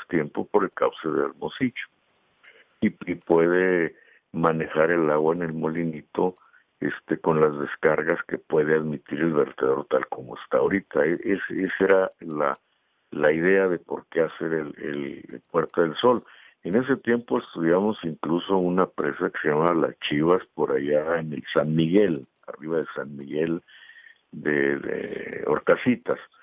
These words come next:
y se estudió la presa de Sinoquipe, se estudió la de, la de, la, la de que acabo de decir, este, en este momento, y además de, de los arreglos al, al vertedero del molinito, ¿no? De Puerta del Sol.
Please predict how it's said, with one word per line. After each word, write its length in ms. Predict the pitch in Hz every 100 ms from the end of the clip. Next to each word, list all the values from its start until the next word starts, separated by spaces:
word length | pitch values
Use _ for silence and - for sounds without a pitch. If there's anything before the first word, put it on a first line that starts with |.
| - _ _ -
y 80 |
se 160 | - 85
estudió 460 | - - 85 82 85
la 140 | 90
presa 420 | - 78 73 -
de 160 | 85 73 -
Sinoquipe, 680 | 78 71 - 95 98 - 76
se 60 |
estudió 360 | 67 - 71 71
la 160 | 76
de, 200 | 73 69 - 76
la 220 | 69 65
de, 320 | 67 69 - - _ _ - - - - - _
la, 400 | - 78 73 73 -
la 420 | 76 73 71 69
de 500 | 69 71 71 71 71
que 120 | - 76
acabo 260 | - 87
de 60 | 80
decir, 220 | - 85 - _ -
este, 520 | 76 - - 73 69
en 140 | 73
este 180 | 80 -
momento, 560 | 71 71 78 - - - - - - _ -
y 120 | 85
además 460 | 78 78 78 92 92
de, 140 | 90
de 360 | 76 - 78 73
los 280 | 71 69 64 -
arreglos 400 | 64 71 71 78 -
al, 180 | 65 - - -
al 120 | 73
vertedero 480 | 71 - - 67 73
del 100 | 69
molinito, 600 | 65 60 57 60 - 67
¿no? 140 | 80
De 60 | 82
Puerta 380 | 98 95 -
del 140 | 67 62 -
Sol. 160 | 60